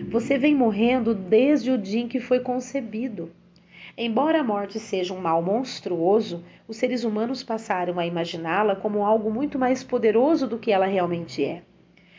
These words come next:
Na verdade, é como se uma luz estivesse projetando as sombras da morte em proporções terríveis, gigantescas, no cenário de sua existência.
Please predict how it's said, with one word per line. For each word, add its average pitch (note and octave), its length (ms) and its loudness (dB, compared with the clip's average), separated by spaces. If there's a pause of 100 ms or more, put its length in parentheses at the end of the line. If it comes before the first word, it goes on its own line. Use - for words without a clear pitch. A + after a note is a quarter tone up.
(280)
Na G#3+ 120 -4
verdade, G#3 640 0
é G3 40 -2
como A#3 220 -2
se B3 120 -6
uma A#3 160 2
luz C4+ 260 2
estivesse A3 540 0
projetando G3+ 640 -2
as G#3 100 0
sombras D4+ 520 0
da G#3 140 2
morte F3 560 -2
em A#3+ 140 -6
proporções C4 600 -2
terríveis, C4+ 680 -2 (280)
gigantescas, A3 1040 -4 (320)
no A3+ 120 -8
cenário A3+ 540 -2
de B3 140 -8
sua A#3 160 -2
existência. F3+ 800 -6